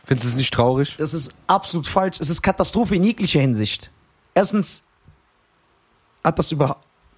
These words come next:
Speaker 2: es wirkt, es ist, wirft ein schlechtes Licht erstmal auf diese Leute,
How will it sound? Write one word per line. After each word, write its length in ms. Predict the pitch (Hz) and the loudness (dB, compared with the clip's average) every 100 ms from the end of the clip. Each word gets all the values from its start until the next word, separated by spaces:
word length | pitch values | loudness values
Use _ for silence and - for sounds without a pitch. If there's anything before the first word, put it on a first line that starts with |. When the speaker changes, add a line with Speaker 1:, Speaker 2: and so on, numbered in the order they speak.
| _ | _
Speaker 2:
es 280 | 160 - 143 | -2 0 0
wirkt, 400 | 202 - - - | 0 0 -8 -6
es 160 | 160 208 | -2 -2
ist, 220 | 185 147 | -2 0
wirft 180 | 226 - | 2 2
ein 100 | 170 | 2
schlechtes 380 | 160 156 - - | 2 0 -2 -2
Licht 320 | 180 - - | -2 -2 0
erstmal 460 | 147 - 160 160 - | 0 2 2 2 -4
auf 140 | 127 | -6
diese 220 | 131 113 | -2 2
Leute, 400 | 117 107 - 98 | 4 2 0 -10